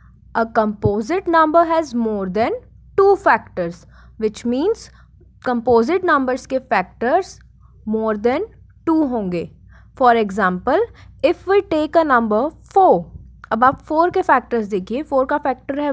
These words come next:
one, two and four। So it means इसके कितने factors हुए? Three। So four is a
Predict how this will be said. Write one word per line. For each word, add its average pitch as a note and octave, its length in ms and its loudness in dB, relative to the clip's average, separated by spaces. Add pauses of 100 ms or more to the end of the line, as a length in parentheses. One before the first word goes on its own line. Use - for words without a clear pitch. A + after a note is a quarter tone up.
one, G#3 300 0 (1200)
two D#4 400 2 (460)
and A#3+ 340 2 (220)
four। B3 420 2 (260)
So - 220 -8
it B3+ 180 2
means D#4+ 220 -2
इसके E4+ 240 -4
कितने D4+ 360 -4
factors D#4+ 460 -2
हुए? D#4+ 220 -2 (320)
Three। D#4 460 0 (360)
So B3+ 460 0 (240)
four G3 300 0
is F#3+ 180 -2
a D#4+ 140 4